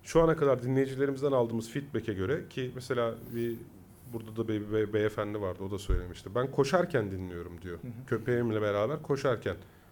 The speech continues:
Speaker 1: Biz tasarım öğrencilerinin tasarım yaparken dinlediğini biliyoruz ya da iş olarak bu işlerle uğraşanların. İnsanların en çok trafikte, uzun yolda dinlediğini biliyoruz.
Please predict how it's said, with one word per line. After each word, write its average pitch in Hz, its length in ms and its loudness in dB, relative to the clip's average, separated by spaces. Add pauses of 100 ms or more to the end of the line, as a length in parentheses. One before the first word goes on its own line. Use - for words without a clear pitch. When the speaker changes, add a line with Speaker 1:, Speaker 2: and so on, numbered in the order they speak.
(440)
Speaker 1:
Biz 131 140 -8
tasarım 156 380 4
öğrencilerinin 131 580 6
tasarım 139 380 2
yaparken 127 520 2
dinlediğini 95 420 -2
biliyoruz 98 260 -6
ya 104 100 -2
da 110 60 2
iş 139 260 -4
olarak 104 320 2 (100)
bu 104 120 -2
işlerle 95 340 -4
uğraşanların. 92 600 -6 (500)
İnsanların 165 380 4
en 170 80 6
çok 175 220 0
trafikte, 151 500 4
uzun 139 300 2
yolda 127 340 6
dinlediğini 92 500 0
biliyoruz. 92 480 -6